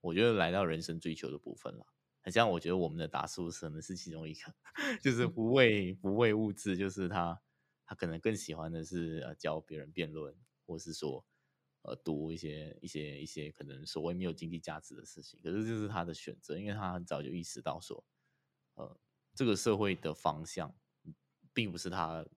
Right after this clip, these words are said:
Speaker 1: 能够接受的。哦，<laughs> 我这样代表他讲话到底好还是不好？
Speaker 2: <laughs>
Speaker 1: 那反正就是一个，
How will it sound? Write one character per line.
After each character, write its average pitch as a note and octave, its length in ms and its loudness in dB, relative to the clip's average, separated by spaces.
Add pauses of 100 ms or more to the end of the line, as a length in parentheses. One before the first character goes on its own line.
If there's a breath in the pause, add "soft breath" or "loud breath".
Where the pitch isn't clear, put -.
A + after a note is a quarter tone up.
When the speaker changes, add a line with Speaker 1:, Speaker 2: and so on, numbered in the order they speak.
(420)
Speaker 1:
能 F2 180 -2
够 F2 160 4
接 E2 240 -2
受 C#2+ 320 -6
的。 - 120 -20 (840)
哦， C2 220 -10 (140)
<laughs> - 200 -18 (160)
我 F2+ 100 0
这 G2+ 60 6
样 G#2 100 4
代 G#2+ 160 8
表 D#2 140 2
他 F2+ 140 4
讲 - 200 -4
话 F#2+ 100 -4
到 F#2 120 0
底 E2+ 100 -6
好 - 200 -2
还 E2+ 120 0
是 E2 100 -4
不 F2+ 100 -4
好？ - 80 -10
Speaker 2:
<laughs> - 500 -2
Speaker 1:
那 A2 140 2
反 G#2 160 10
正 A#2 60 4
就 C3 80 4
是 C3 200 2
一 G#2+ 100 0
个， G2+ 260 6